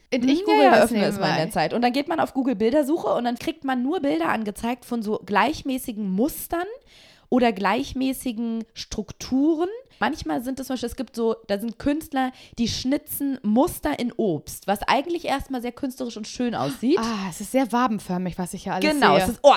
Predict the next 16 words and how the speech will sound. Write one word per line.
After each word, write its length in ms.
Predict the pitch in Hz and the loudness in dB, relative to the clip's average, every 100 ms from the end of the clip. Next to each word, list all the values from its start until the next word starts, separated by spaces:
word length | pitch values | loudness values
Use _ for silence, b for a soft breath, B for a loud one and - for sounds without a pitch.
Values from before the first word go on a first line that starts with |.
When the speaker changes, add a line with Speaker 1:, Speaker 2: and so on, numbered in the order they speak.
| 202 | 6
Speaker 2:
wenn 120 | 226 294 | 4 4
du 80 | |
das 200 | 262 302 | 4 2
schon 160 | 294 262 | 2 2
sagst. 300 | 220 156 156 - B B | 4 4 2 -6 B B
Bei 60 | 214 | 2
manchen 160 | 220 415 | 6 8
Speaker 1:
Halleluja! 1160 | 508 480 466 427 403 494 523 392 339 311 254 226 B B B B | 10 10 10 12 12 12 10 8 8 8 6 2 B B B B
Oh 60 | - 480 | 6 8
mein 160 | 480 | 8
Gott, 280 | 480 494 415 480 466 | 10 10 10 8 8
Leute, 100 | 415 | 8
googelt 280 | 440 453 453 494 | 8 8 6 4
das 80 | |
bitte 240 | - 466 453 453 480 494 494 494 392 | 4 6 6 4 2 4 8 10 10
niemals! 300 | 302 277 - | 8 4 -2